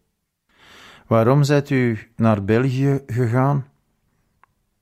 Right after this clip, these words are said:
"Het was mij onmogelijk in Hongarije te studeren. Daarom ben ik te voet naar België getrokken, waar goede mensen me gesteund hebben. Daar werd ik priester gewijd in negentienhonderddrieënveertig."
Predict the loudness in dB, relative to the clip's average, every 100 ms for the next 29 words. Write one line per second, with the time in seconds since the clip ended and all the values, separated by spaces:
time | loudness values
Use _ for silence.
0 | _ _ _ _ _ _ -14 -8 -6 -4
1 | -2 -2 -2 0 0 -2 -4 -2 0 0
2 | 0 -2 -2 -4 -6 -12 -10 -6 -4 -4
3 | -4 -8 _ _ _ _ _ _ _ _
4 | -6 -2 0 0 -2 -4 -6 -8 -6 -4
5 | -6 -8 -20 _ -10 -8 -4 -4 -4 -4
6 | -6 -6 -8 -8 -8 -8 -12 _ _ _
7 | _ _ _ -8 -4 -4 -2 -2 0 0
8 | 0 -2 -2 -2 -4 -6 -4 -2 -2 -6
9 | -6 -10 _ _ _ _ _ _ _ _
10 | _ -2 -2 0 -2 -2 -10 -6 -6 -6
11 | -6 -4 -2 -2 -2 -2 0 0 -2 -2
12 | 0 0 -2 -6 -6 -2 -2 -2 -6 -6
13 | -14 -18